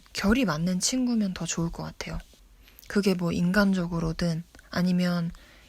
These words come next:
유튜브의 방향성? 그러니까 유튜브도 여러 가지가 있잖아요.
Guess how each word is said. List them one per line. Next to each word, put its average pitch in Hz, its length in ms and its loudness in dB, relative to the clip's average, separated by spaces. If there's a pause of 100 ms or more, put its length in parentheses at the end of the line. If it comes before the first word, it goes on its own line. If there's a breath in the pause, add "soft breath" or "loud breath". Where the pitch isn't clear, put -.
유튜브의 190 1200 -2 (420)
방향성? 254 680 -2
그러니까 196 340 -2 (420 loud breath)
유튜브도 247 720 2
여러 190 200 2
가지가 233 320 -2
있잖아요. 165 640 -6